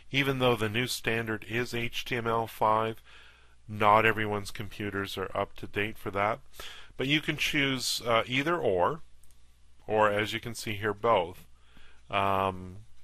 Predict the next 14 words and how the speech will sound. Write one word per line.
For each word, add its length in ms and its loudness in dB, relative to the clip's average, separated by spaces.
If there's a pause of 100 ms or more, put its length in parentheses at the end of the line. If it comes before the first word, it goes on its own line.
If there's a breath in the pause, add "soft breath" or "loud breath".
(400)
I'm 160 4
still, 460 4
you 100 -6
know, 160 0
in 140 -6
the 120 -4
organization 680 -2
I'm 140 -4
currently 340 -8
doing 300 -6
work 180 -4
for 240 -2
right 240 -2
now, 280 -4